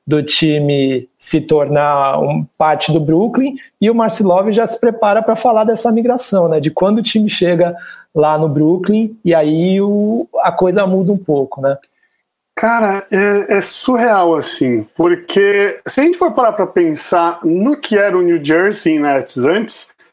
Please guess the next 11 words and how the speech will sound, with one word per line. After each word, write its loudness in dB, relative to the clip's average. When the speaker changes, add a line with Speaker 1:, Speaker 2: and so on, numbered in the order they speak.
Speaker 2:
o 0
Brooklyn 0
Nets 0
hoje 2
é, 2
tipo, -8
muito, -2
talvez 0
mais 0
hypado, 0
mas -2